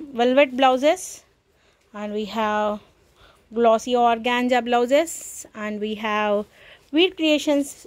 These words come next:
uh, related brasso, brasso blouse pieces and, uh, we have Kalankari Kanchi border sarees and, uh, the beautiful, uh, uh,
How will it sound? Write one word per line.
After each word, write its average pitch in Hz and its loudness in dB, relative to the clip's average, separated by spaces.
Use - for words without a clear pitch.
uh, 247 -2
related 247 -4
brasso, 226 -2
brasso 226 0
blouse 226 0
pieces 277 -2
and, 208 -8
uh, 202 -4
we 214 -2
have 202 -4
Kalankari 220 -2
Kanchi 269 0
border 262 6
sarees 269 -4
and, 220 -6
uh, 208 -2
the 220 -10
beautiful, 302 0
uh, 233 2
uh, 240 -4